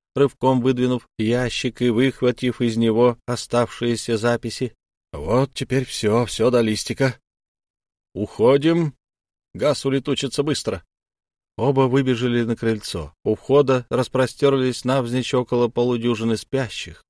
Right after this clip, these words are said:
ученых, явившихся на работу. "Скорее!" Путешественники помчались вдоль главной единственной улицы к окраине городка. Встречные глазели на них в изумлении, разинув рты.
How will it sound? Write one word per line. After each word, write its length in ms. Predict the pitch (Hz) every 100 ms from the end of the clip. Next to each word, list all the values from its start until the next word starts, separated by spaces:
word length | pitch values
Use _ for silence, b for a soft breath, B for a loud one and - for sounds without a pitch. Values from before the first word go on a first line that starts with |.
| _
ученых, 640 | 98 - 139 151 156 - -
явившихся 680 | 123 117 127 - 123 - 120
на 80 |
работу. 480 | 123 120 90 82 92 - _ _ _
"Скорее!" 680 | - - - 117 127 123 117 - _ _ _ -
Путешественники 800 | 113 - - 143 - 135 131 135
помчались 640 | 131 127 - 139 131 123
вдоль 320 | 110 120 123
главной 480 | 113 113 123 117 117
единственной 760 | 113 113 120 110 - 101 104 -
улицы 520 | 135 151 156 - 151 - _ _
к 80 | 147
окраине 480 | - 135 127 120
городка. 540 | 117 110 98 - 73 85 _ _ _ _ _ _ _ _ -
Встречные 680 | - 135 139 - 127 123 113
глазели 540 | 110 113 98 156 175
на 140 | 95
них 320 | 87 107 117 -
в 100 | 120
изумлении, 640 | 107 110 104 156 139 80
разинув 500 | - 107 98 104 104
рты. 380 | 117 135 104 87